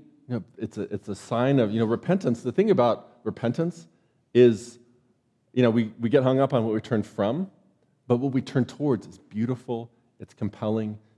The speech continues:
it's good. What they're, what they're, in their being baptized with joy, a new start, a new beginning. Any, anybody need a new beginning somewhere in their life? Like, that's what drew people here. There's the promise of a new beginning. And as they walked home,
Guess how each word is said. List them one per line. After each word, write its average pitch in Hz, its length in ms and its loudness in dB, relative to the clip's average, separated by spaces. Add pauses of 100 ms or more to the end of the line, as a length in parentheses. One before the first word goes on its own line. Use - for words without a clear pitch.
(140)
it's - 160 -18
good. 104 360 -4
What 101 160 -8
they're, 113 240 -2 (100)
what 113 160 -2
they're, 110 240 -2 (220)
in 117 120 2
their 107 120 2
being 117 440 0
baptized 123 600 0 (260)
with 110 180 -4
joy, 113 320 0
a 95 120 -2
new 135 240 6
start, 151 420 -2
a 117 80 -2
new 131 240 6
beginning. 127 600 0 (560)
Any, 339 280 4 (340)
anybody 139 280 0
need 135 160 2
a 127 40 0
new 123 120 0
beginning 117 320 -4
somewhere 120 260 -6
in 117 60 -4
their 117 100 -4
life? 117 160 -8 (800)
Like, 104 140 -6
that's - 440 -2
what 139 160 0
drew 107 360 -2
people 110 360 -8
here. 73 220 -10 (560)
There's 107 160 -2
the 107 80 -6
promise 139 500 2
of 104 140 -2
a 110 40 2
new 110 160 6
beginning. 101 400 2
And 92 80 0
as 104 120 0
they 143 100 4
walked 131 420 0
home, 95 460 -2